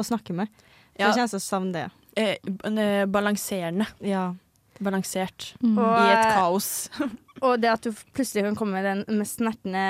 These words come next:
Speaker 4: kommentaren som for eksempel, «Synes du denne størrelsen på nipperen er unormal?» og sånne ting. Det, vet du hva, det kommer jeg til å savne så mye.
Speaker 1: Ja, du kommer med noen, eh, gullkorn der,
Speaker 2: Ja,
Speaker 1: bare sånn
Speaker 2: mye
Speaker 1: plutselig
Speaker 2: gullkorn.
Speaker 1: direkte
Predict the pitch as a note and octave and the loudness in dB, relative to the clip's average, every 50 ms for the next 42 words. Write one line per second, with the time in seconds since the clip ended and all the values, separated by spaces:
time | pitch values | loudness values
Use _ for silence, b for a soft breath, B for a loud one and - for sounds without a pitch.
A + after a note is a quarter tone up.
0 | F#3+ F#3+ F#3+ F#3+ F#3+ - G#3 G3+ G3 G3 F#3 F#3 - G3+ F#3 - A#3 A#3+ A#3+ - | 2 2 0 0 -2 -2 -4 -2 -2 0 -2 0 -2 -4 -2 0 0 -2 -2 -2
1 | - - B3 G#3+ F3+ E3 _ - A3+ A3+ A3 - - A3+ G3+ G#3 - - - G#3 | -2 -2 0 0 -2 -2 _ 0 0 0 0 0 -2 -2 -2 -2 -2 -4 -4 -2
2 | G#3 G#3+ G#3+ F#3+ F#3+ - - G3+ F3+ E3+ - F3+ F#3 F#3 F#3 E3+ - _ - F#3+ | 0 0 0 -2 -4 -4 -2 -2 -2 -2 -4 -6 -4 -4 -4 -4 -6 _ -4 -2
3 | F#3 F3+ F3+ F3+ F3 F3 F3 E3+ E3+ E3+ F3 F3+ F#3 G3 F#3+ G3 E3 - - A#3 | -2 0 0 0 2 2 2 2 2 2 2 2 0 0 -2 -4 -4 -2 0 0
4 | A#3 A#3+ A#3 B3 C4 B3+ A3+ G#3+ G#3+ G#3+ A3 - G#3 G#3 G3+ - - G#3 G#3 E3+ | 2 2 2 2 2 2 2 2 0 0 0 -2 -4 -4 -4 -4 -4 -2 -2 -2
5 | E3 F3 F3 - E3+ D#3+ D#3 E3 E3+ C4+ C#4+ F4+ E4+ - C#4 A#3+ B3+ E4+ G4+ A#4+ | -2 -4 -4 -6 -6 -6 -4 -2 0 0 2 0 0 2 2 2 2 2 2 2
6 | G#4 D#4 C#4 C#4 C4+ C#4 C#4 C4+ C4+ C4+ C4 C4 C4 A#3+ B3+ C#4+ C4+ C4 - - | 2 2 0 0 0 0 0 0 0 2 2 0 0 2 2 2 2 0 0 0
7 | G#3+ G3+ G#3+ G3 E3 F3 A3+ A#3+ B3+ A3 A3+ B3 A#3+ A#3 D4+ D4 A#3+ A3 G3+ G3 | -2 0 0 2 2 2 2 4 4 4 4 4 4 4 4 2 4 4 2 2
8 | F3+ A3+ A3+ A3+ A3 G#3 G#3 B3 C#4+ C#4+ - | 4 4 2 2 2 0 -2 -2 0 0 0